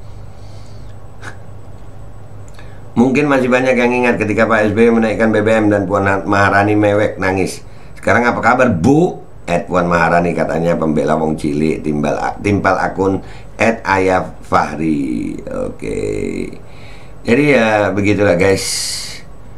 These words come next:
Politikus kita Bu Mega dan Bu Puan. Bu Mega dulu menangis, sekarang jangan cengeng, wahai kepala pemerintahan. Ya rakyat, riset.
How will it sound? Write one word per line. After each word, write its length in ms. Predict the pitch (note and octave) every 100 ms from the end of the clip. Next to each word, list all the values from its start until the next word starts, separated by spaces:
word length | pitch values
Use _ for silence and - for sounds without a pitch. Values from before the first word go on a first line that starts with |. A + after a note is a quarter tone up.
| - - -
Politikus 560 | - F2 F2 E2+ F2 D#2+
kita 320 | D#2+ E2+ E2+
Bu 160 | E2 D#2+
Mega 560 | D2+ D2+ E2 E2 E2
dan 400 | D#2 C#2+ A#1+ B1
Bu 160 | D2+ D#2+
Puan. 560 | D2+ D2+ D2+ D2 D2 D#2 - - - - - - - - -
Bu 80 | G#2+
Mega 560 | A#2 A#2+ B2+ C#3+ C#3+ C3+
dulu 720 | G#2 B2+ F#3 D3 D3 E2+ - D#2+
menangis, 480 | D#2+ D#2+ D#2 -
sekarang 800 | - - C3 F#3 B3 A#3+ A#3 E3+
jangan 400 | F#2 E2 D#2+ D#2
cengeng, 480 | F#2 F2 E2 F#2+ E2+
wahai 320 | D#2+ C#2+ C2+
kepala 400 | C2 C2+ D2 C2+
pemerintahan. 640 | - B1+ A#1+ A#1+ B1+ B1 G#1+
Ya 240 | C2+ B1+
rakyat, 480 | D2 - D#2+ - -
riset. 560 | F2+ - C3 E3+ -